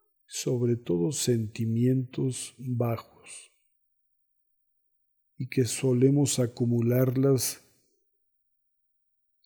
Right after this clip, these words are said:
en el nivel del tercer chakra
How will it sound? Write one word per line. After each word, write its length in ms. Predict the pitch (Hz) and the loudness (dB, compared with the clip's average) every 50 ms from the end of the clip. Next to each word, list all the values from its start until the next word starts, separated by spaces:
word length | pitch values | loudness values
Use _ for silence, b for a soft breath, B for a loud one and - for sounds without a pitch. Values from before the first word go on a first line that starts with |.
| _ _ _ _ _ _ _ _ _ _ _ _ _ _ | _ _ _ _ _ _ _ _ _ _ _ _ _ _
en 200 | - 123 113 113 | -4 -2 -2 0
el 500 | 117 117 110 110 110 110 110 113 117 - - - _ _ _ _ | 0 0 0 -2 -2 -4 -4 -6 -8 -12 -16 -20 _ _ _ _
nivel 640 | - 131 123 120 120 120 117 117 123 127 127 131 127 | -2 0 2 2 2 2 4 6 8 8 8 6 6
del 300 | 120 127 120 117 117 113 | 4 4 4 4 2 0
tercer 480 | - - 117 110 98 - 123 123 113 - | -2 -2 -2 -2 0 0 0 -2 -2 -2
chakra 760 | - - 127 139 139 135 - - 127 113 117 117 113 - | -2 -2 0 0 0 -2 -4 -6 -6 -6 -6 -8 -10 -12